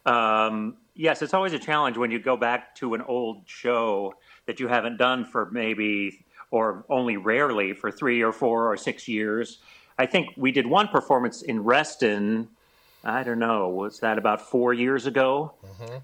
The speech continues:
Speaker 1: And I think earlier that year we did a month-long run in, in Laguna. So maybe it was four years. And so you go back to look at the script, you're going, "Wow, this is really not <laughs> very familiar."
Speaker 2: Very familiar.
Speaker 1: But,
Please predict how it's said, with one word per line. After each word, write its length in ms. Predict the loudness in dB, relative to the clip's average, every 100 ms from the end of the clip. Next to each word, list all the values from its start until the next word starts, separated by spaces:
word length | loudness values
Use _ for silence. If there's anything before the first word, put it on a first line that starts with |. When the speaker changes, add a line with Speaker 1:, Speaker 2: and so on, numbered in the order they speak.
| _
Speaker 1:
And 300 | -6 -6 -6 0
I 120 | 2
think 200 | 4 6
earlier 320 | 6 6 6 4
that 180 | 2
year 140 | 2 0
we 160 | 2
did 160 | 2 2
a 20 |
month-long 480 | 2 0 0 0 0
run 480 | 0 0 -2 -6 -16 -18
in, 280 | -16 -16 -20 _
in 120 | -12
Laguna. 360 | -8 -2 -2 -2
So 120 | -2
maybe 300 | 0 0 0
it 80 | 0
was 140 | 0
four 200 | 0 0
years. 380 | 2 2 2 0
And 100 | -2
so 80 | 0
you 140 | 0
go 140 | 2 4
back 180 | 2 0
to 60 |
look 180 | -4 -4
at 80 | -8
the 80 | -16
script, 480 | -2 -2 -2 -6 -20 _ _ _ _ -20
you're 80 | -18
going, 280 | -12 -10 -6
"Wow, 320 | 0 2 2
this 220 | 0 -2
is 200 | -6 -6
really 440 | -4 0 0 2
not 320 | 4 2 2 -2 -6 -12 -16 -16
<laughs> 400 | -14 -14 -6 -2
very 220 | 2 2 -2 -4
familiar." 1000 | -2 0 -2 -2 -4 0 -2 0 -2 0
Speaker 2:
Very 420 | 2 6 8 8 4
familiar. 760 | -2 -4 -2 0 0 0 2
Speaker 1:
But, 160 | 4